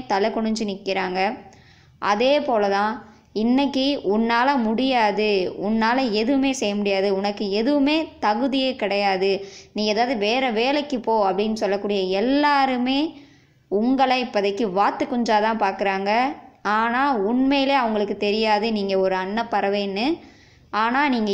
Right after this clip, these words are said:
எப்ப அன்னப்பறவையா மாறலாம் அப்படின்னா, உங்களால முடியும் அப்படின்னு நீங்க தன்னம்பிக்கையோட நீங்க ஃபஸ்ட்டு நம்பும்போது மட்டும்தான்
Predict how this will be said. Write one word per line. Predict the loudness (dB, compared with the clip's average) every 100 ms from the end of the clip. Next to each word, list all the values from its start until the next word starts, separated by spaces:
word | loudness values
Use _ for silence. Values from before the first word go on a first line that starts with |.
| 0
எப்ப | -2 -2 0
அன்னப்பறவையா | 0 0 0 0 0 0 0
மாறலாம் | 0 0 0 0 0
அப்படின்னா, | -2 0 0 -2 -6 -16 -20 _ _ _
உங்களால | -2 2 4 4 4 4 2
முடியும் | 2 0 2 2 2 2
அப்படின்னு | 2 0 -2 0 -2 -2
நீங்க | 0 2 2 2 0
தன்னம்பிக்கையோட | 0 0 0 0 0 0 0 2 0
நீங்க | 0 2 4 2
ஃபஸ்ட்டு | 0 -2 -2 -2
நம்பும்போது | -2 -2 0 0 0 0
மட்டும்தான் | -2 -4 -2 0 0 0